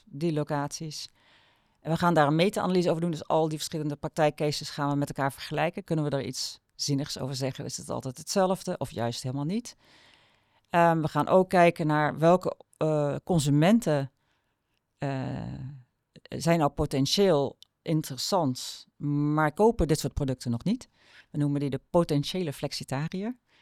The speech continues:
Dus mensen die flexitarisch zijn, die kopen al dat soort producten. Maar, eh, mensen die dat nog niet doen, ja, die zijn, die noemen wij dan potentiële flexitariërs. Dat is eigenlijk de toekomstige doelgroep die je echt meer over de streep wil gaan trekken.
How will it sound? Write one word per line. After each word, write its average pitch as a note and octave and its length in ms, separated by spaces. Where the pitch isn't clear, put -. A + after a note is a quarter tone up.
Dus C#3+ 280
mensen D#3 280
die C#3 80
flexitarisch E3 520
zijn, C#3+ 180
die C#3 100
kopen G3 340
al G#3 160
dat G3 160
soort F#3+ 140
producten. F3 520
Maar, D3+ 340
eh, C#3+ 380
mensen D3 400
die D3 100
dat C3+ 140
nog C3 160
niet F3 160
doen, F3 320
ja, B2+ 160
die C#3 120
zijn, C#3 220
die D3+ 100
noemen E3 180
wij C3+ 80
dan C3 160
potentiële C#3+ 560
flexitariërs. E3 520
Dat D#3 120
is - 60
eigenlijk E3 420
de C#3 220
toekomstige - 640
doelgroep D3+ 420
die C#3+ 180
je D3 60
echt - 300
meer D3 440
over C3+ 200
de C#3+ 60
streep D3 280
wil C3 120
gaan C3 120
trekken. - 380